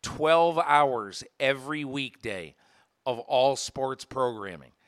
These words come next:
Seven to nine A M Eastern Time, Pro Football Talk, uh, with Mike Florio and mostly with Chris Sims, although you'll see me there every Friday with Mike Florio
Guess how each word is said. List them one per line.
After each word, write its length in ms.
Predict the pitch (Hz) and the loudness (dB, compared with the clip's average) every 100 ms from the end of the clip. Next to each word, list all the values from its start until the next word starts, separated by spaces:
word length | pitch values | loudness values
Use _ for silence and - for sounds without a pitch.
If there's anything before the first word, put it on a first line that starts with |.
| _ _ _ | _ _ _
Seven 460 | - - 143 139 143 | -10 -2 -2 -2 -4
to 100 | 139 | -2
nine 320 | 143 147 143 | 0 0 0
A 220 | 143 143 | -2 -2
M 180 | 135 135 | -2 -4
Eastern 420 | 139 - 147 117 | -6 -8 -8 -10
Time, 280 | 131 113 101 | -8 -8 -6
Pro 240 | - 131 | -4 -4
Football 420 | - 143 - 110 | -4 -6 -6 -10
Talk, 480 | 107 - 156 151 - _ _ _ _ _ - | -4 4 6 6 0 _ _ _ _ _ -12
uh, 80 | 113 | -8
with 160 | 117 117 | -8 -4
Mike 260 | 131 135 | -4 -4
Florio 600 | - 139 139 139 139 131 | -4 -2 0 0 -2 -4
and 120 | 113 107 | -6 -4
mostly 480 | 127 139 - 147 | -2 -2 -4 -8
with 180 | 131 117 | -8 -10
Chris 260 | - 143 - | -8 -6 -6
Sims, 380 | - 147 156 123 | -6 -6 -6 -6
although 380 | 117 123 113 - - - - | -2 -2 -2 -6 -18 -20 -10
you'll 160 | 127 | -6
see 320 | 120 - 139 | -4 -4 -6
me 320 | 120 123 139 135 | -8 -8 -6 -4
there 300 | 123 123 131 | -2 -2 -4
every 420 | 117 117 110 127 120 | -4 -4 -6 -8 -10
Friday 760 | - 135 123 117 104 92 85 _ _ _ | -8 0 0 0 -4 -10 -14 _ _ _
with 240 | 110 127 | -6 -4
Mike 260 | 120 123 - | -2 -4 -6
Florio 640 | 123 135 127 110 95 80 | -6 -2 -2 -2 -6 -10